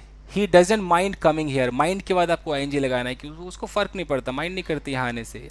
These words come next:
आने से वो करता नहीं है। My friend avoids going out, अवॉइड के बाद आपको आईएनजी लगाना है कि वो अवॉइड करता है बाहर जाना।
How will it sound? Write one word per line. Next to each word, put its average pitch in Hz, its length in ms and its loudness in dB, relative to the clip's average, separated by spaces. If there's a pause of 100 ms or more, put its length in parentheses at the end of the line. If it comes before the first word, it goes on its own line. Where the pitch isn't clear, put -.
आने 131 220 0
से 127 140 -8
वो 123 80 -10
करता 139 340 -2
नहीं 120 200 -6
है। 101 60 -14 (400)
My 170 80 6
friend 214 300 0 (100)
avoids 180 380 0
going 160 260 -2
out, 127 220 2
अवॉइड 151 360 0
के 180 140 -2
बाद 160 180 2
आपको 156 220 -2
आईएनजी 135 300 -2
लगाना 120 320 0
है 120 100 -4
कि 131 140 -16
वो 131 180 -6
अवॉइड 170 260 0
करता 139 320 -2
है 127 80 -2
बाहर 123 280 -2
जाना। 104 340 -6